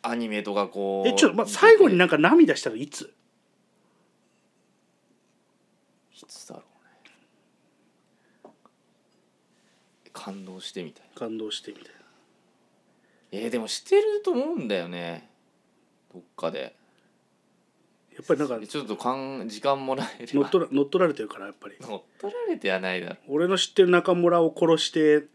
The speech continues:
Speaker 2: 皮だけ被ってるんでしょ。
Speaker 1: 違う違う違う違う。
Speaker 2: だから、だからやっぱりあばらが浮くんでしょ。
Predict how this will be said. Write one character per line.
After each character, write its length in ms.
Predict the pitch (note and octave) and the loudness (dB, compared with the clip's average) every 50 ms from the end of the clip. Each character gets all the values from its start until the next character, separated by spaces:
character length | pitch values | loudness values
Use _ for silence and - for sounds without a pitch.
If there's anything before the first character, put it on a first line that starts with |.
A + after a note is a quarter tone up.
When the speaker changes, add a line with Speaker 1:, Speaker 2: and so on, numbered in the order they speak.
| _ _ _ _ - | _ _ _ _ -12
Speaker 2:
皮 260 | - - D#3 E3+ E3+ | -4 2 2 4 4
だ 100 | D#3 - | 4 4
け 160 | - - G3 | 2 2 0
被 140 | - - E3+ | 2 4 2
っ 100 | D3+ D#3 | 2 2
て 220 | - - - - C3 | 0 -4 -4 -4 -4
る 60 | G#2 | -4
ん 60 | F#2+ | -6
で 80 | F#2+ - | -8 -8
し 120 | - - | -8 -8
ょ。 40 | - - - | -8 -6 -6
Speaker 1:
違 60 | B2 | -6
う 40 | A2+ | -4
違 140 | G2 G2+ G2+ | -2 -2 -4
う 40 | F#2+ | -4
違 120 | F2+ F#2+ F2+ | -4 -6 -8
う 40 | |
違 80 | E2 E2+ | -10 -10
う。 60 | E2+ _ _ - - _ _ - | -16 _ _ -20 -20 _ _ 0
Speaker 2:
だ 180 | D#3+ F3 E3+ | 2 2 2
か 40 | D#3 | 2
ら、 40 | D3 | 4
だ 140 | D3 G#3+ A3+ | 6 6 6
か 160 | G#3 F#3+ F#3 | 6 6 6
ら 60 | D#3 | 4
や 60 | C3+ - | 4 4
っ 40 | |
ぱ 100 | - D3+ | 2 2
り 60 | C3 B2 | 4 4
あ 80 | C3 | 4
ば 120 | C3 C#3+ C3+ | 4 4 4
ら 100 | C3 B2+ | 4 2
が 80 | B2+ C3 | 2 2
浮 80 | C3 | 2
く 140 | C3 - C3 | 0 -2 -6
ん 60 | A#2+ | -6
で 100 | G#2 - | -4 -4
し 100 | - - | -4 -4
ょ。 80 | - | -6